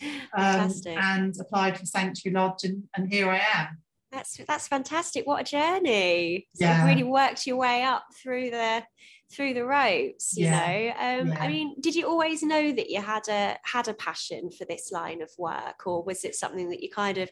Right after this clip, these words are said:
Speaker 2: you know, some of us find ourselves falling into things and then actually find that, wow, this is, you know, this is a, a journey for me. What was that like for you?
Speaker 1: Definitely. I had quite a lot of troubles, um, with my mental health,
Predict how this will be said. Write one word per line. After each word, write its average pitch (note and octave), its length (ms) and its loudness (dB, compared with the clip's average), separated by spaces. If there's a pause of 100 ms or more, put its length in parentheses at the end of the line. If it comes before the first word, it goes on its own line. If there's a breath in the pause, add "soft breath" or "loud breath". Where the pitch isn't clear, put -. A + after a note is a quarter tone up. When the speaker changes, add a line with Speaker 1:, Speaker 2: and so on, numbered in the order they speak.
(320 loud breath)
Speaker 2:
you C#4 60 -2
know, B3+ 80 6
some B3+ 180 2
of B3+ 100 -2
us A3+ 140 0
find G3+ 260 4
ourselves G3+ 380 -2
falling G#3 360 2
into G#3 300 -2
things E3 540 -4
and F#3+ 160 -2
then G3+ 140 0
actually G3+ 320 -2
find F#3+ 480 -4
that, G3 180 -2
wow, A3 220 0
this A3 180 -8
is, G3+ 300 -6
you A#3 80 -6
know, F#3 160 -4
this G#3+ 160 -8
is G3+ 180 -10
a, F#3 220 -2
a - 80 -10
journey G#3+ 340 -4
for - 180 -14
me. D#3+ 120 -2
What G3+ 160 -6
was G#3 80 -12
that F#3+ 160 -4
like F#3 180 -8
for - 140 -10
you? F#3 320 -4 (400)
Speaker 1:
Definitely. F#3 960 0
I G#3+ 240 0
had G3+ 480 -2
quite - 280 -2
a F#3 60 -4
lot F#3 160 0
of E3+ 160 -10
troubles, E3 800 0 (500 loud breath)
um, E3+ 300 6
with F3 80 2
my E3+ 80 4
mental F3 340 0
health, E3 500 -2